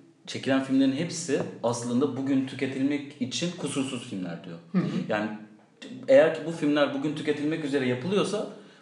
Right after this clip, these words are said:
Speaker 1: bu filmlerin kusursuz olduğunu Scorsese de kabul ediyor. Ve aslında bu Scorsese'nin söylediği ya da benim en azından söylediğim şu eğlence parkı gibi ya bu filmler. PlayStation oyunu gibi. Mesela PlayStation oyunu oynadığın zaman da bitirirsin, bir daha geri dönmezsin ya.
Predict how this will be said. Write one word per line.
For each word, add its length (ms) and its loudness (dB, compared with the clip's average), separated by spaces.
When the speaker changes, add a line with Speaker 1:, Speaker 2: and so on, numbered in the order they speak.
Speaker 1:
bu 60 -2
filmlerin 300 0
kusursuz 340 -4
olduğunu 680 2
Scorsese 480 2
de 80 0
kabul 240 -2
ediyor. 340 -2
Ve 120 8
aslında 360 2
bu 360 2
Scorsese'nin 640 0
söylediği 440 0
ya 80 4
da 120 2
benim 200 2
en 80 0
azından 220 0
söylediğim 260 -2
şu 100 -8
eğlence 420 4
parkı 320 0
gibi 200 -2
ya 140 2
bu 40 -4
filmler. 320 -6
PlayStation 520 2
oyunu 120 2
gibi. 100 -2
Mesela 200 -4
PlayStation 440 -2
oyunu 180 4
oynadığın 340 0
zaman 220 2
da 160 0
bitirirsin, 420 -2
bir 60 -2
daha 100 8
geri 200 -2
dönmezsin 420 -2
ya. 60 2